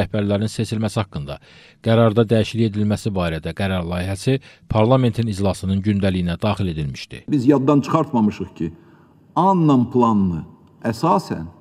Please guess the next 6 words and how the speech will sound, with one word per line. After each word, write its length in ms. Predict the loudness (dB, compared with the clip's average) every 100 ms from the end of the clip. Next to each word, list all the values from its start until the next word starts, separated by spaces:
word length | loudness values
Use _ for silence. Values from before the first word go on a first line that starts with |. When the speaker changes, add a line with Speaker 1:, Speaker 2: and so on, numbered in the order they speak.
| _ _ _ _ _ _ _ _ _ _ -12
Speaker 2:
Şimali 560 | 0 2 4 2 0
Kipr 380 | 0 0 0 -2 0
Türk 160 | -2 0
Cümhuriyyətinin 560 | -2 0 0 -2 -2 -4
vətəndaşları 800 | -4 -6 -6 -8 -8 -6 -4 -4 -6 -12 _ _ -4
birləşməyə 800 | 2 4 4 2 0 2 4 2